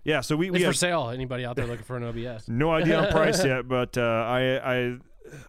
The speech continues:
Speaker 1: I'm not someone who likes to overprice things to get as much as I can out of it, but this is one of those situations where I am gonna try and, you know, I'm not the guy that's gonna be asking twenty grand for an O B S
Speaker 2: Right.
Speaker 1: with a ton of miles on it, but I'm, I'm definitely trying to,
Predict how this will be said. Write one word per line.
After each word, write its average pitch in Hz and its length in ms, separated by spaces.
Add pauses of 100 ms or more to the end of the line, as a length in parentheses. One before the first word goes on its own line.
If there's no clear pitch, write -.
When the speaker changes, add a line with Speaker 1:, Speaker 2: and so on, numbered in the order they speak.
Speaker 1:
I'm 135 120
not 165 220
someone 151 340
who 131 140
likes 123 280
to 139 80
overprice 123 600
things 123 180
to - 40
get 120 80
as 107 80
much 113 140
as 110 60
I 107 60
can 117 220
out 117 160
of 117 80
it, 120 180
but 110 100
this 110 100
is 107 100
one 110 120
of 110 40
those 98 80
situations 110 500
where 107 140
I 107 200
am 110 80
gonna 104 140
try 104 300
and, 92 240 (340)
you 104 80
know, 95 140 (1400)
I'm 135 100
not 160 140
the 139 80
guy 127 200
that's 131 120
gonna 127 160
be 113 80
asking 113 280
twenty 110 240
grand 98 380
for 110 80
an 98 60
O 104 120
B 117 60
S 104 40
Speaker 2:
Right. 101 160
Speaker 1:
with 104 80
a 104 40
ton 110 160
of 98 60
miles 95 280
on 110 140
it, 113 120
but 113 100
I'm, 107 140
I'm 117 120
definitely 117 280
trying 110 280
to, 113 180